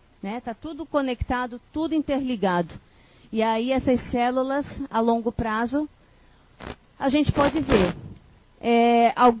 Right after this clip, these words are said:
vocês conhecem alguém depressivo, alguém rancoroso, alguém com sentimentos assim negativos, né? Que não combateu, né? Que não buscou auxílio, né? Pra se sentir melhor.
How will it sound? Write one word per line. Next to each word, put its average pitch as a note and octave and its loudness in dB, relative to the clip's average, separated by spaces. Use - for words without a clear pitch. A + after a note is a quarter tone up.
vocês C#4+ -4
conhecem C#4+ 2
alguém A3+ 0
depressivo, B3 0
alguém A#3 0
rancoroso, A#3+ 4
alguém B3 -2
com B3+ -4
sentimentos C#4 -2
assim D4 4
negativos, B3 2
né? A#3 0
Que B3 2
não B3 2
combateu, B3+ 4
né? G#3 -4
Que C4 -6
não A#3+ -4
buscou A#3+ 2
auxílio, A#3+ -2
né? B3+ -4
Pra - 2
se G#3 -2
sentir B3 0
melhor. G3+ 4